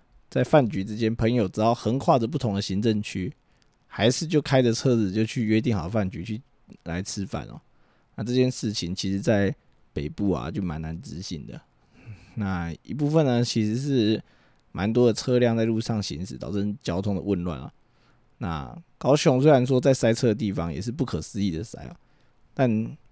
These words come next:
只要我们把那个聚会的地点呢，摆在这个近郊一点的地方，其实就完全能解决这个问题啊。那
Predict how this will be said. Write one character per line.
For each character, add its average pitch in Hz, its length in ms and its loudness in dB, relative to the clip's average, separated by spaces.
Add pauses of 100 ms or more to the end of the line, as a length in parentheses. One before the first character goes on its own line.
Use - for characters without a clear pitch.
(460)
只 110 100 4
要 123 100 12
我 143 60 8
们 95 180 2
把 95 160 0
那 113 120 -4
个 110 100 0
聚 123 200 -2
会 131 120 4
的 110 80 6
地 113 160 -2
点 87 160 -4
呢， 78 280 -6
摆 90 140 -6
在 110 280 2
这 120 160 -2
个 98 100 0
近 110 240 0
郊 101 220 2
一 104 40 2
点 73 140 -6
的 80 60 -10
地 85 140 -8
方， - 260 -10
其 110 140 -6
实 104 120 -2
就 107 120 2
完 98 140 2
全 98 140 -2
能 90 120 -4
解 - 120 -10
决 62 180 -12
这 85 120 -8
个 80 80 -6
问 80 180 -6
题 - 240 -16
啊。 - 80 -20 (1200)
那 98 600 -6